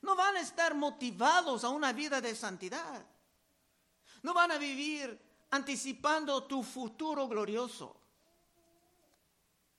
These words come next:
Y por esto es mejor no convivir tanto con ellos, como dijo Salomón en Proverbios trece veinte: "El que anda con sabios, sabio será.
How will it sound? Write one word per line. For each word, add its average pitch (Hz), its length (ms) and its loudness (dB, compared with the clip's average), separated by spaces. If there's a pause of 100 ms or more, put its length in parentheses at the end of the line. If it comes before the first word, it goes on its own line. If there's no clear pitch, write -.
(680)
Y 269 120 -6
por 262 200 6
esto 285 300 0
es 254 160 0
mejor 254 400 4
no 269 200 0
convivir 247 760 -6 (260)
tanto 262 380 -2
con 233 160 -6
ellos, 311 360 -2
como 233 440 -4 (140)
dijo 285 380 -4
Salomón 233 480 2
en 226 160 -2
Proverbios 240 680 0
trece 247 340 -4
veinte: 226 600 -6 (420)
"El 269 260 6
que 247 160 2
anda 330 500 4
con 233 200 -2
sabios, 254 960 0 (240)
sabio 160 460 -4
será. 165 320 -8